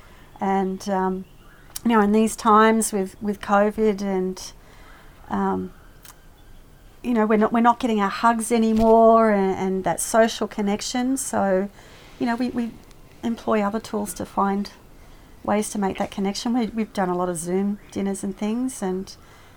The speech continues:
you know, people are using more of their meditation practices and breathing practices to bring about that sense of calm into their lives,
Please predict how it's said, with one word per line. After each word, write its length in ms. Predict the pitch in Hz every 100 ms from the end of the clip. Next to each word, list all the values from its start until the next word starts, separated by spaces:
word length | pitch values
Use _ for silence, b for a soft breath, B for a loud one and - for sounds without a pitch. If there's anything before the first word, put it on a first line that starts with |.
| B
you 80 | -
know, 60 | 202
people 300 | 202 208 208
are 40 |
using 400 | 196 202 208 196
more 240 | 190 190 196
of 160 | 196
their 180 | 202 190
meditation 640 | 190 196 202 196 196 208
practices 760 | 190 196 - 226 - 233 226 -
and 120 | 208
breathing 340 | 196 196 220 214
practices 600 | - - 214 - 202 -
to 100 | 208
bring 200 | 202 202
about 260 | 202 196 202
that 160 | -
sense 400 | - - - -
of 160 | 208 202 - B B B B B - -
calm 560 | - 208 208 208 214 - -
into 240 | 220 202 214
their 140 | 202
lives, 600 | 196 190 202 202 - -